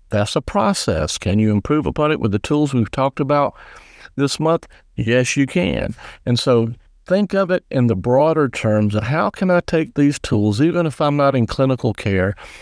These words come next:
or any other type of operations support, how can I take these tools and use these tools to improve my processes and improve my performance and the performance of my team?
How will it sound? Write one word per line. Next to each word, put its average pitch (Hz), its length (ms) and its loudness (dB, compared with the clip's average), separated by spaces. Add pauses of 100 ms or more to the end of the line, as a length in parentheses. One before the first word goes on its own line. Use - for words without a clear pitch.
(200)
or 101 160 2
any 127 200 2
other 123 160 4
type 120 300 0
of 110 120 -2
operations 110 800 0
support, 95 560 -2 (440)
how 180 240 -2
can 185 180 -2
I - 120 2
take 156 380 0
these 143 340 2
tools 104 420 0 (320)
and 107 180 2
use 175 320 2
these 104 260 2
tools 104 400 0 (280)
to - 100 -2
improve 123 640 0 (480)
my 131 580 0 (320)
processes 82 840 -2 (220)
and 101 120 0
improve 104 400 0
my 107 280 2
performance 107 600 0
and 95 100 2
the 90 40 2
performance 101 560 -2 (540)
of 92 220 -2
my - 300 -4
team? 113 480 0